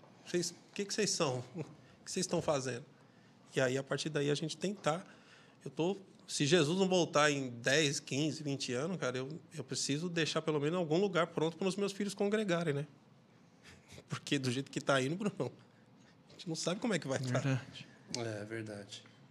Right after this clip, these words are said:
Speaker 1: Entendeu?
Speaker 3: E por isso que a gente precisa ter cada vez mais isso aqui, né?
Speaker 1: Sim.
Speaker 3: Mesa, acesso, coração,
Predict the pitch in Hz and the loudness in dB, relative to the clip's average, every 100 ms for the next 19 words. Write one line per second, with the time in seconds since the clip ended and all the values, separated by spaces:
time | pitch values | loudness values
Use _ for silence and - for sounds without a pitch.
0 | - - - - 156 147 156 135 135 131 | -20 -20 -20 -14 -12 -10 -10 -8 -4 -4
1 | - 165 - 170 - 165 165 175 147 113 | -2 -4 -2 -2 -2 -2 -4 -2 -2 -4
2 | 107 - - - - - - - - - | -10 -18 -20 -20 -20 -20 -20 -20 -20 -20
3 | - - - - - - - _ - - | -20 -20 -20 -20 -20 -20 -20 _ -20 -20
4 | - - 160 170 170 180 170 170 170 156 | -20 0 2 2 0 0 0 0 0 0
5 | 147 160 170 - - - - - 170 - | 2 2 2 4 2 -2 -12 -2 0 2
6 | - 117 120 113 117 113 113 151 120 - | 0 -6 -8 -8 -8 -12 -12 -10 -10 -16
7 | - - - - - 117 127 151 131 127 | -20 -20 -20 -20 -12 -2 2 2 2 -2
8 | 123 117 - 143 147 - 123 - 135 127 | -2 0 0 2 2 0 -2 -2 -2 0
9 | - - 139 135 127 123 | 0 0 0 0 -2 -4